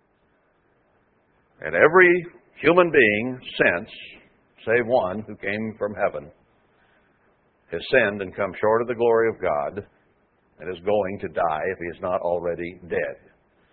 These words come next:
Billions and billions of people have lived on this earth, have had opportunity to start out life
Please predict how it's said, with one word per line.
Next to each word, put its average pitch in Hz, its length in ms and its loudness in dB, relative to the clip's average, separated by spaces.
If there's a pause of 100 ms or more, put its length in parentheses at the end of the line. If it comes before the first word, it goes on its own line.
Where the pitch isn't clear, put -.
(460)
Billions 185 520 6
and 104 200 -2
billions 170 520 6
of 175 180 2
people 107 580 0 (600)
have 90 140 0
lived 143 320 8
on 165 240 8
this 165 280 0
earth, 113 380 4 (1900)
have 117 100 4
had 160 300 10
opportunity 170 720 4
to 117 160 0
start 147 320 6
out 143 160 8
life 131 480 6